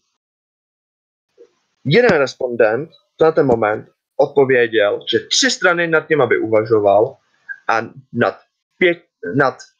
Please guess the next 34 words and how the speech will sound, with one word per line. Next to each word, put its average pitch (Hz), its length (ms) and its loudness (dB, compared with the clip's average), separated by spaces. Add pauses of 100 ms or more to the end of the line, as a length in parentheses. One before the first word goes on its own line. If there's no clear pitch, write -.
plácnu, 120 300 0
čtyřma 143 580 -2 (200)
možná 180 540 2
by 123 140 -4
uvažoval. 113 640 -4 (1200)
Nejsme 220 320 0
u, 135 240 2
o, 131 340 4
nejsme 165 320 0
u 127 280 6
odpovědi 147 680 0
ano, 147 240 0
ne, 160 240 -2
jsme - 240 -4
u - 100 0
možná. 131 380 -2 (680)
Řekněte 226 440 0
mi, 117 220 0
jak 131 200 2
v - 40 -20
tenhle 165 180 2
ten 262 160 0
moment 110 420 0 (460)
byste 147 260 0
to 202 120 4
zapsali 135 520 0
do 131 140 0
klasického 202 720 0
toho 208 220 4
grafu, 139 260 0
který 165 360 -2
máte 143 260 -2
před 131 260 -6
sebou. 92 420 -2